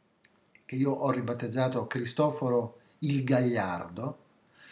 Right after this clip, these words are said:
quando venne qui a Roma, noi ci riunimmo all'interno dell'Accademia di Santa Cecilia, nella biblioteca dell'Accademia.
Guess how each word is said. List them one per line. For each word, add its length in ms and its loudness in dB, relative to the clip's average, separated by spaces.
quando 500 4
venne 320 6
qui 160 0
a 60 4
Roma, 500 -2
noi 580 2
ci 240 8
riunimmo 580 6
all'interno 540 2
dell'Accademia 600 2
di 100 -2
Santa 360 -6
Cecilia, 640 -10
nella 240 2
biblioteca 840 -4
dell'Accademia. 840 -8